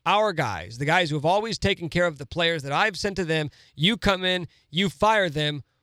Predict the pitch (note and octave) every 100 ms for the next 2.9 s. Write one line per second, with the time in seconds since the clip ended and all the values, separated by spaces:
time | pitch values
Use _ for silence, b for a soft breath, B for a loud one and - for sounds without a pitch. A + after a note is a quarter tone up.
0 | _ _ - C#3+ D#3 F3 G3 F#3+ F#3+ E3+
1 | F3 - E3+ D#3+ D3+ - E3+ - F#3+ G3+
2 | E3+ C#3+ D3 C3+ C#3 C#3 B2 C#3 B2+